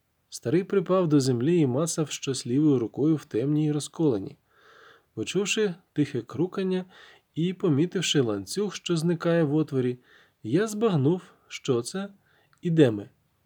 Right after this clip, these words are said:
«Гарний віксер», почув я голос старого. «Я далеко не йду. Все гаразд. Гарний віксере.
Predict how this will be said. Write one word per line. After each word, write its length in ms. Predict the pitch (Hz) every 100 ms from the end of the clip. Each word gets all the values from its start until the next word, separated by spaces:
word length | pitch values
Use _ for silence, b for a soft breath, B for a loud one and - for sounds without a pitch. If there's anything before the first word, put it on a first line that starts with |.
| _ _ _ _ _ _ _ _ _
«Гарний 640 | 123 123 196 196 185 185 185
віксер», 640 | 180 196 139 - 104 - _ _ _ _ _ _
почув 340 | 120 - 123
я 120 | 113
голос 320 | 104 110 107 -
старого. 460 | - 117 110 98 - _ _ _ _ _ _ _ _
«Я 260 | 175 196
далеко 480 | 185 185 180 160 165
не 160 | 147 143
йду. 340 | 107 104 101 - _
Все 240 | - 202
гаразд. 460 | 147 123 101 101 -
Гарний 600 | 139 180 185 127 123 127
віксере. 580 | 135 131 101 - 98 -